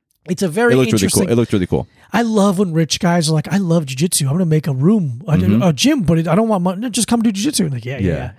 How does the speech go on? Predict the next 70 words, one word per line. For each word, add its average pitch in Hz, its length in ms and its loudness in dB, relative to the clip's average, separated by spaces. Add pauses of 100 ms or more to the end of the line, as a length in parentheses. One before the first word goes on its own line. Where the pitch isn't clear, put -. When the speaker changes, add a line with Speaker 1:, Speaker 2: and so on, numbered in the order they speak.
(480)
Speaker 1:
yeah." 143 400 0 (160)
Uh, - 20 -8 (440)
um, 139 260 -14 (140)
so - 120 -2
I'm 214 60 2
looking 233 180 0
forward 208 180 2
to 196 60 -2
that. 196 160 0
That's 269 120 -8
all 349 80 -2
I - 40 -2
really 285 140 -2
care. 269 140 -4
I 254 80 -2
don't 302 60 0
know 359 40 -2
if 285 60 -4
there's 247 120 0
any 233 100 2
thr-, 269 140 -10
is 247 140 -4
there 277 80 4
any 370 120 0
thrift 311 180 -2
stores 339 260 2
in 294 120 -4
San 311 180 -2
Diego? 320 200 0
If 220 80 -2
you 240 80 -2
know 302 140 2
of 302 80 0
any 302 140 0
Speaker 2:
I - 20 -2
have - 80 -2
no - 60 2
Speaker 1:
vintage - 220 2
Speaker 2:
idea. - 60 0
Speaker 1:
stores, 294 360 2
Speaker 2:
Yeah. 104 220 -2 (320)
Speaker 1:
hit 247 160 -2
us 240 100 0
up. 262 100 0
That's 330 160 -4
all 415 80 2
I 349 40 0
really 269 160 -2
care 226 160 2
about 247 160 0
when 233 80 -2
I'm 226 100 -2
on 233 60 -2
the 214 80 2
road 220 240 2
is, 214 220 4
Speaker 2:
Mm-hmm. 208 80 -6
Speaker 1:
is 180 200 -6 (240)
doing 254 220 2
a 240 40 -2
workout. 226 520 0
Speaker 2:
There 135 100 2
has 110 240 -6
to 101 80 -6
be 90 60 -6
vintage 78 300 -10
stores - 240 -12
there. 196 80 -4
Speaker 1:
Yeah. 135 180 -2 (560)
Speaker 2:
Oh, 135 300 -2